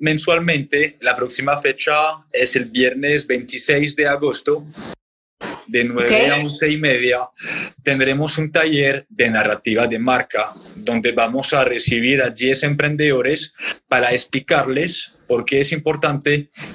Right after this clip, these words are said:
Speaker 1: cómo crearla, y luego abrimos el espacio para guiarlos a definir su propia narrativa, según su
Speaker 2: Ay, no,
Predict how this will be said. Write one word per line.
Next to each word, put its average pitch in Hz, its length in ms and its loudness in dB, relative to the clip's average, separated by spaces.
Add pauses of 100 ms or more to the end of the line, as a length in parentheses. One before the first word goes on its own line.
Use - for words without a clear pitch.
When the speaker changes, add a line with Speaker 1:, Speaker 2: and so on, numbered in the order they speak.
(100)
Speaker 1:
cómo 151 380 0
crearla, 156 720 2
y 127 80 -2
luego 123 320 2
abrimos 135 400 0
el 147 100 2
espacio 147 460 0
para 117 220 2
guiarlos 131 800 0
a 117 140 2
definir 117 480 0
su 107 180 -4
propia 110 280 0
narrativa, 107 680 0
según 113 440 0
su - 180 -6
Speaker 2:
Ay, 302 140 2
no, 330 60 4